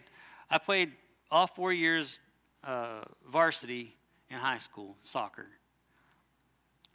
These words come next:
I didn't wake up my freshman year and say, "Hey, I wanna play soccer and go, you know,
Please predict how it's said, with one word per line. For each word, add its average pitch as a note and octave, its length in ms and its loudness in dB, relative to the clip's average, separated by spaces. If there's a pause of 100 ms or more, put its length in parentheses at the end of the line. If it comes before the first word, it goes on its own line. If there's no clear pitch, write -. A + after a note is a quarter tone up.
(140)
I F#3 100 8
didn't C4 240 4
wake A3 220 6
up G#3 120 2
my G3+ 140 4
freshman G#3 500 2
year C4+ 200 4
and A3 100 0
say, G3 240 4
"Hey, F3+ 440 4 (100)
I G#3 120 6
wanna G3 200 0
play F#3+ 220 2
soccer D3 580 2
and C#3 440 0
go, F3 260 0
you D#3 120 0
know, E3 240 -2